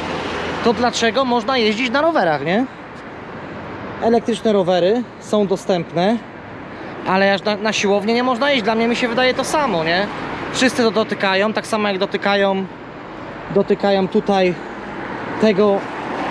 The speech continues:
roweru, rowera, jak to tam się nazywa. I kurczę, też powinno być zamknięte, nie? Albo to, albo to. Dla mnie to jest bardzo dziwne, bo oczywiście siłownie na świeżym powietrzu były bardzo fajne. Można zachować ten dystans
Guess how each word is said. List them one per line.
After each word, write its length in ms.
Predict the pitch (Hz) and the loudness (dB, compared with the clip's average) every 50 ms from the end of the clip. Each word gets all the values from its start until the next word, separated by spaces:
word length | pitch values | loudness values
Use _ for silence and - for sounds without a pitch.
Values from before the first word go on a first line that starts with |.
| - - - - - | -4 -4 -2 0 2
roweru, 520 | 240 226 220 180 214 220 220 220 220 208 | 4 4 4 4 4 4 6 6 6 6
rowera, 500 | 196 190 165 190 190 196 208 208 233 247 240 233 233 | 4 4 2 2 2 2 2 2 0 0 -2 -4 -6
jak 100 | 185 170 | -6 -4
to 80 | 185 190 | -2 -2
tam 140 | 180 180 175 | 0 -2 -2
się 140 | - 196 175 | -2 -2 0
nazywa. 500 | 180 165 151 180 165 151 170 185 214 214 - - - - - - - - - - - - - - - - - - - - - - - - | 0 0 2 0 2 2 2 0 0 -2 -6 -10 -16 -16 -16 -14 -14 -14 -14 -14 -14 -14 -14 -14 -14 -14 -14 -14 -14 -12 -12 -12 -2 0
I 80 | 214 226 | 0 2
kurczę, 640 | - - 233 226 196 - - 240 233 247 254 254 254 226 - - - - - - - - - - - - - - - - | 4 4 2 2 2 2 0 2 2 2 0 -2 -6 -8 -12 -16 -20 -20 -20 -20 -20 -20 -18 -18 -18 -18 -18 -18 -8 -4
też 140 | - 311 - | -2 -2 0
powinno 300 | - 226 185 180 175 175 | 0 0 0 0 0 0
być 160 | 151 147 147 | 0 -2 -2
zamknięte, 460 | - 156 139 - - 147 135 - 143 139 | -2 -4 -4 -4 -6 -6 -4 -4 -2 -2
nie? 220 | 143 170 202 214 | 0 0 0 0
Albo 300 | 220 202 190 190 185 208 | 0 0 0 2 0 0
to, 120 | 202 214 | 2 0
albo 180 | 208 208 208 220 | 0 2 0 0
to. 140 | - 220 196 | 0 0 0
Dla 140 | 180 196 196 | 0 0 0
mnie 80 | 190 | 0
to 60 | 180 | 0
jest 120 | 180 160 147 | 0 0 0
bardzo 240 | 196 196 175 170 160 | 0 -2 0 -2 -2
dziwne, 440 | 160 190 180 170 185 185 175 175 175 - - - - - - - - - - - - - - | -2 -2 -2 0 0 0 0 0 -2 -6 -14 -18 -18 -18 -18 -18 -16 -16 -16 -16 -14 -8 -2
bo 100 | 160 165 | 0 2
oczywiście 420 | 170 165 - 170 175 165 - 175 151 | 2 0 0 -4 -4 -4 -2 -2 -2
siłownie 380 | - 185 180 185 180 160 180 | 0 2 2 2 2 2 0
na 100 | 180 175 | 0 -2
świeżym 280 | - - 190 165 170 156 | -2 -2 -2 -2 0 0
powietrzu 360 | 165 165 160 170 - - 160 | 0 0 0 0 0 0 0
były 200 | 151 151 151 151 | 2 2 2 2
bardzo 260 | 156 170 160 147 151 | 2 0 0 -2 -4
fajne. 480 | - - 170 165 165 160 156 151 151 147 - - - - - - - - - | -2 0 0 0 2 0 0 -2 -2 -4 -6 -12 -18 -18 -18 -18 -16 -6 0
Można 300 | 170 190 190 160 175 170 | 2 2 2 2 0 0
zachować 420 | 143 165 - 160 170 160 170 151 | 0 -2 -2 -2 0 0 0 -2
ten 180 | - - 147 139 | -2 -2 -2 0
dystans 640 | 139 190 185 - - 175 160 165 160 - - - | 0 0 0 0 0 0 0 0 -2 -4 -6 -12